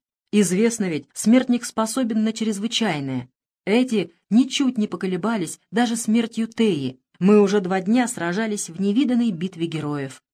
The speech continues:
Я знаю, что вы, как и я», Иоанн обратился к начальникам, «никогда не слыхали, чтобы много слабейший числом стоял в открытом поле два дня с рассвета до ночи, ни на пять не подавшись назад. Это дело ужасающее,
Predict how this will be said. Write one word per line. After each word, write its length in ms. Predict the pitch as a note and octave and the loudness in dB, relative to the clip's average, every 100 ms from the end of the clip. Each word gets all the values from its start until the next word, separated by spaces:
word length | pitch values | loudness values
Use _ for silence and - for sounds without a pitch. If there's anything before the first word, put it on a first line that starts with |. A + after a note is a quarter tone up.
| _ | _
Я 200 | F#3+ C4+ | -2 2
знаю, 300 | C#4 C#4 C#4 | 2 2 0
что 300 | C4 - A#3+ | -4 -4 -2
вы, 260 | A#3+ D4+ A#3+ | 0 -2 -4
как 300 | - G3+ G3+ | -2 -4 0
и 60 | A#3 | 0
я», 360 | B3+ D4 D3+ - _ _ _ _ | 0 -2 -4 -10 _ _ _ _
Иоанн 360 | F#3 E3+ E3+ F3 | 2 2 2 0
обратился 480 | D3+ D3+ E3 D3+ - | -2 -4 -8 -10 -10
к 20 | |
начальникам, 720 | D#3 D3+ D3 C#3 C3 C3+ C3 _ _ | -10 -6 -6 -6 -8 -8 -10 _ _
«никогда 400 | F#3 F#3+ G3 F#3 | -2 2 2 2
не 100 | F3+ | 0
слыхали, 600 | F3 F3+ F3 A3+ A3+ C3 - _ | 0 -4 -4 -2 -2 -4 -12 _
чтобы 320 | - B3 A3+ | -4 0 4
много 340 | A#3 B3+ C#4 A#3+ | 4 4 2 -2
слабейший 720 | - A3 G3 A#3+ A#3 - G3+ | -4 -4 -2 -2 -2 -4 -6
числом 560 | - E3+ A3+ C4+ A#3 _ | -6 -4 0 0 -2 _
стоял 480 | - - E3+ G3+ F#3+ | -8 -2 0 0 -2
в 80 | E3 | -2
открытом 480 | E3+ G3+ G3+ C#3+ C3 | -4 -4 -4 -6 -2
поле 300 | C4+ C4+ D3 | 0 0 -2
два 280 | C#3+ F#3 E3+ | 0 0 0
дня 380 | E3+ B3+ C4 - | 0 0 -2 -6
с 160 | - - | -8 -2
рассвета 540 | A3 A3 A3+ A3+ F#3 | 0 0 -2 0 0
до 180 | F#3+ A3+ | 0 0
ночи, 400 | D3+ - C#3 - _ _ _ | 0 -6 -8 -12 _ _ _
ни 200 | F#3 B3 | 4 4
на 160 | D#4+ D#4+ | 4 0
пять 400 | - B3+ A3 F#3 | -2 -2 0 -2
не 100 | E3 | -4
подавшись 520 | D#3 C#3+ E3+ F3 C#3 | -4 -4 -4 -6 -8
назад. 440 | D3+ C3+ C#3 C3+ _ _ _ _ _ _ _ | -6 -4 -6 -8 _ _ _ _ _ _ _
Это 260 | G#3 A3+ A3+ | -2 0 0
дело 300 | G3+ A#3 A3+ | 0 0 0
ужасающее, 1080 | A3 G3 G3 F#3+ F#3+ F3 D3+ - C#3+ B2+ | -2 -2 -4 -4 -4 -4 -6 -8 -8 -10